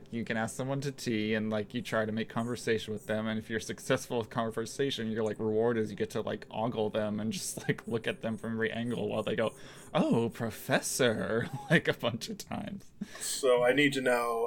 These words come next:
Speaker 2: uh, you, I'm guessing you played as a man.
Speaker 1: I did, yep.
Speaker 2: Which, uh,
Speaker 1: I am,
Speaker 2: house?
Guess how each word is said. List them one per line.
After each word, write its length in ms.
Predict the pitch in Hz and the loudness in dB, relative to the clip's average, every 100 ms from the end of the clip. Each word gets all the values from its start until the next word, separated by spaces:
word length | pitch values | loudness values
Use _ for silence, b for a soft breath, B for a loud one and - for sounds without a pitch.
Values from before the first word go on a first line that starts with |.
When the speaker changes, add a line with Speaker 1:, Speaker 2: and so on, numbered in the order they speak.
| 110 | 0
Speaker 2:
uh, 220 | 110 110 | 0 -2
you, 240 | 123 131 123 | -2 0 0
I'm 100 | 120 | 0
guessing 280 | 117 123 113 | 0 0 -2
you 60 | |
played 220 | 117 110 | 0 0
as 120 | 104 101 | 0 -2
a 60 | 98 | -2
man. 400 | 92 - 85 - b b b b b b - | -4 -4 -8 -12 b b b b b b -10
Speaker 1:
I 100 | - | -2
did, 340 | 123 120 117 104 | 2 4 4 2
yep. 240 | 104 107 - B B B - | 2 0 -2 B B B -10
Speaker 2:
Which, 280 | 123 - 123 | -6 -2 2
uh, 160 | 113 | 4
Speaker 1:
I 140 | 107 113 | 6 4
am, 80 | 113 113 | 4 2
Speaker 2:
house? 320 | 113 104 | 0 -4